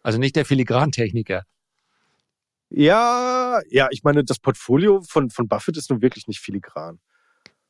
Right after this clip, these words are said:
Speaker 1: Nee,
Speaker 2: Also
Speaker 1: das ist Jens Jeremies, aber so einen Typen
Speaker 2: Ja.
Speaker 1: brauchst du, um die Dinger zu gewinnen, ne?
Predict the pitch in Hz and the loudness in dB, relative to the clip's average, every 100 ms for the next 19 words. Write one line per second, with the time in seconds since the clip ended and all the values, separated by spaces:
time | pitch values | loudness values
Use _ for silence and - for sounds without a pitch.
0 | _ _ _ 110 104 104 98 120 143 147 | _ _ _ -4 0 0 0 0 0 2
1 | 151 135 151 156 127 110 101 127 117 110 | 0 0 0 2 0 0 -4 -2 0 2
2 | 123 139 143 160 123 135 117 135 - 156 | 2 0 0 2 4 4 2 0 0 0
3 | 147 143 151 151 - 156 156 156 107 101 | 0 0 0 -2 -2 0 2 0 0 -2